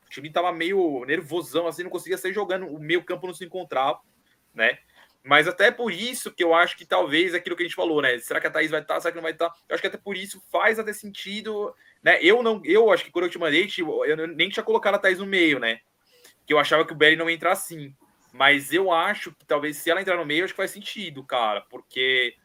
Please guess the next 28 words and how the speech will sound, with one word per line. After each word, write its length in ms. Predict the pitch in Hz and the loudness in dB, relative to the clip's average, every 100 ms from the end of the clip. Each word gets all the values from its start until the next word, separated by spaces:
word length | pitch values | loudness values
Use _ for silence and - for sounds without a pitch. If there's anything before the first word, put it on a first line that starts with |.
| _ - | _ -12
pelo 140 | 175 180 | -4 -2
menos 180 | 208 220 | 0 -2
assim, 300 | 220 202 208 | -4 -10 -2
né? 160 | 180 | -2
Se 80 | 147 | -2
você 220 | 156 151 | -6 -12
tem 260 | 156 175 202 | -6 -6 -6
uma, 520 | 202 190 160 131 110 _ _ _ _ _ | -2 0 2 0 -2 _ _ _ _ _
uma 200 | 135 139 | -8 -4
perda 240 | 160 156 147 | -2 -2 -2
de 80 | 135 | -4
bola 340 | 123 147 147 | 0 2 2
ali 340 | 123 160 175 127 | -2 -6 -10 -14
importante, 680 | 139 139 127 143 190 247 165 | -18 -14 -8 -4 -2 -2 -4
você 180 | 151 147 | -10 -8
tem 100 | 170 | -6
uma 60 | |
recomposição 460 | 180 175 165 165 175 | -6 -4 -6 -6 -8
um 20 | |
pouco 160 | 160 165 | -10 -8
mais 160 | 170 | -8
rápida, 460 | - 147 147 143 123 | -2 0 0 -2 -4
né? 100 | 123 | -4
Com 140 | 120 | -6
uma, 240 | 135 127 120 | -4 -4 -4
com 80 | 131 | -2
uma, 220 | 131 123 | 0 0
uma, 380 | 110 127 123 113 | -2 -4 -4 -6